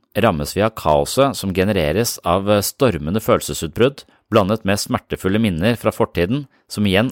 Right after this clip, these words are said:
akkompagneres av, eh, automatiske og repeterende tanker, som igjen påvirker våre handlinger på måter som hindrer oss i å leve det livet vi ønsker.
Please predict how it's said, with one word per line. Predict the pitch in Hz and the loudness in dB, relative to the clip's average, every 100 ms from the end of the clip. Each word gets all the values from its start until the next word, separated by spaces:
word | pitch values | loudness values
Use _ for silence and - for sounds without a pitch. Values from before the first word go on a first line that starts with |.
| - | -4
akkompagneres | - 98 110 90 78 117 - | -6 -2 0 2 0 0 2
av, | 90 95 | 0 4
eh, | 101 104 98 | 2 2 -2
automatiske | - 101 80 69 95 - 135 123 | -4 -2 -2 -2 -4 -2 -2 -2
og | 95 | -2
repeterende | 90 107 - 85 80 107 | -2 -4 -4 -2 -2 -2
tanker, | - 90 - 143 - _ | -2 -2 0 -4 -4 _
som | - 110 | -6 -2
igjen | 107 95 127 | 2 2 -2
påvirker | - 95 78 78 107 | 0 2 2 2 2
våre | 101 107 | 2 0
handlinger | 107 78 76 101 135 123 | -2 -2 -2 0 0 -2
på | 113 | 0
måter | 110 - 87 | 0 0 -6
som | 110 | -8
hindrer | - 107 69 107 | -8 -6 0 2
oss | 131 - | 2 0
i | |
å | 104 | 0
leve | 107 87 | 2 2
det | 92 90 | 0 -2
livet | 76 69 82 | -2 -2 -2
vi | |
ønsker. | 87 - - | -2 -4 -10